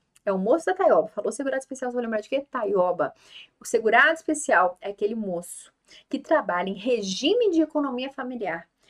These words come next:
para a sua própria subsistência e para o sustento da sua família.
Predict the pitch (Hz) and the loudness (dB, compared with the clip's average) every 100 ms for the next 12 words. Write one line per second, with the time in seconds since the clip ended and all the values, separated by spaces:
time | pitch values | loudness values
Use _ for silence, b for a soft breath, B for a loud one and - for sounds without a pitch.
0 | b - 226 220 - 240 - _ 240 269 | b -2 2 2 0 -4 -4 _ 4 4
1 | 339 320 - 247 240 202 208 202 - 185 | 4 0 -4 -12 -12 -14 -12 -12 -8 -8
2 | 202 226 247 226 240 - - - 214 220 | -6 -8 -2 -2 -2 -6 -16 -8 -8 -6
3 | 220 226 226 226 240 196 147 151 | -8 -8 -8 -6 -6 -4 -6 -8